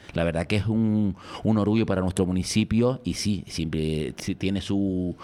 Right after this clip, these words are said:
su ayuda porque creo que es más que merecida, sobre todo porque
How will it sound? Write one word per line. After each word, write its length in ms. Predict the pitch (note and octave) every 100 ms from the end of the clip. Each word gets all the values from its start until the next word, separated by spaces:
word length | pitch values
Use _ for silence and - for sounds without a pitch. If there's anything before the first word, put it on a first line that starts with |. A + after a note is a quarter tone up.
| - -
su 240 | - G2
ayuda 400 | E2+ E2+ G#2+ A2
porque 300 | A2 A#2 A2
creo 220 | - F#2+ F#2
que 140 | F#2+
es 120 | F2+
más 220 | F2+ F#2
que 120 | - F#2
merecida, 540 | F2 D#2+ F#2+ F2 -
sobre 280 | - E2 D#2+
todo 240 | D2+ E2 F#2
porque 400 | A2 G#2+ G2+